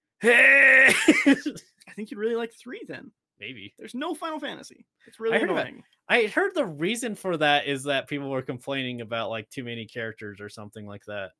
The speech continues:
Speaker 2: Yeah, I mean, it gets confusing.
Speaker 1: I don't know. I like Dream Drop 'cause it has the, uh, oh, fuck, what's the D S game's name?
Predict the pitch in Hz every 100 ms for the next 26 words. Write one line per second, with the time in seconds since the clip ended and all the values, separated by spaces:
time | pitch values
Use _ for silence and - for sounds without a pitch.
0 | _ 156 165 160 139 170 196 196 185 -
1 | _ _ _ - 226 - 160 - 135 123
2 | 131 131 131 131 _ _ _ _ 113 110
3 | 87 - 277 381 - 175 196 175 175 165
4 | 165 170 160 160 147 143 139 131 120 113
5 | 107 92 - _ _ _ _ - - _
6 | _ _ - - - 117 107 117 120 95
7 | 92 101 - 101 98 98 98 - 110 101
8 | 104 104